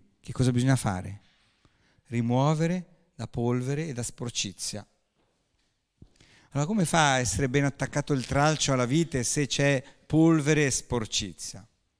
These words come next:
Però qui ci consola il versetto precedente in cui Gesù dice, "Ma voi siete già mondi a causa delle parole che io vi ho detto." Il credente ha la possibilità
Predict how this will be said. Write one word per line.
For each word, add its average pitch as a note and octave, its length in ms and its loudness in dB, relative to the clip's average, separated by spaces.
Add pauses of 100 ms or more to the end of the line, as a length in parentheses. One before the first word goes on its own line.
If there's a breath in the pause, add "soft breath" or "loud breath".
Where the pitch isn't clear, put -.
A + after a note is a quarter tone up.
(680 soft breath)
Però G3 160 4
qui C#4 140 0
ci G#3+ 140 0
consola F#3 420 2
il E3+ 80 2
versetto D#3 680 2
precedente D3+ 680 2
in C3 260 -2
cui D3 160 -2
Gesù D3+ 260 0
dice, E3+ 480 0 (360 loud breath)
"Ma D#3+ 100 0
voi G#3+ 140 2
siete E3 260 -2
già D#3+ 160 0
mondi C#3+ 680 2 (1080)
a A#2+ 100 -12
causa D#3 220 -2
delle C3+ 200 0
parole C3 340 0
che - 100 -6
io B2+ 140 0
vi A#2 100 -2
ho A2+ 40 0
detto." G2+ 520 -8 (580 soft breath)
Il E3 160 -6
credente G3+ 640 4
ha F#3 40 0
la D3 120 0
possibilità C#3+ 880 0